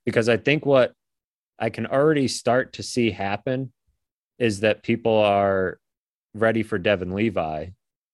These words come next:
like, in March to jump in here and jump into the N H L net. And I just don't think that's the path that he's on. I don't think that's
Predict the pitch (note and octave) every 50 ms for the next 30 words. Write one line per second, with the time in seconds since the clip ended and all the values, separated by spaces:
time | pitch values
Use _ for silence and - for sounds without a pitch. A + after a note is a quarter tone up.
0 | _ _ _ - G#2 F#2+ F2+ E2+ - - - - A2+ G2 F#2 F2 F2 F#2 G2+ F#2+
1 | - - - - - - - _ _ _ _ _ _ - - G#2 F#2 G#2 G2+ F#2+
2 | F2+ - G2 F#2+ F#2 E2+ F#2+ F#2+ F2+ F2 E2+ D#2 D#2 - _ _ _ _ _ _
3 | _ _ _ - A2+ G#2+ G#2 G2+ G#2 F#2+ E2+ A2 G2 F2+ F#2 E2+ F2+ F2 F2 F2
4 | E2+ E2 - - E2+ E2 E2 F2 F2+ E2+ D2+ - - F2+ F2 F2+ F2+ F#2+ - -
5 | G#2+ G2 F#2+ - - G2+ F2+ - - F#2+ F2 E2+ - - - - - _ _ _
6 | _ _ _ - - G2 - - F#2+ F2+ F2+ F2 E2+ - _ _ _ _ _ _
7 | _ _ _ _ _ _ _ _ _ - A2 G2 F#2 E2+ C#2+ - _ _ _ -
8 | - G2+ F2+ D#2 F#2 F#2 A2+ F#2+ A#1 G1+ - - _ - G2+ G2 G#2 G#2 - A2+
9 | G#2 G2+ A2 G#2 F#2+ - - - - -